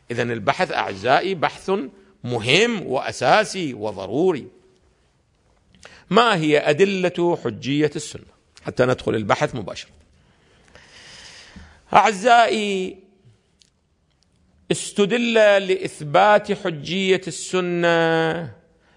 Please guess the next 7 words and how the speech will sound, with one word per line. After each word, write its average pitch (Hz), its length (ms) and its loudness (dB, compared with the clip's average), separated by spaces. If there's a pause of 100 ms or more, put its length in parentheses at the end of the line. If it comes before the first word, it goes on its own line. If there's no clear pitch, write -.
(100)
بأنحاء 170 1500 0
من 175 180 0
الأدلة 123 600 -2
أعزائي. 90 420 -12 (1900)
بعض 202 340 6
هذه 202 460 6
الأدلة 185 560 2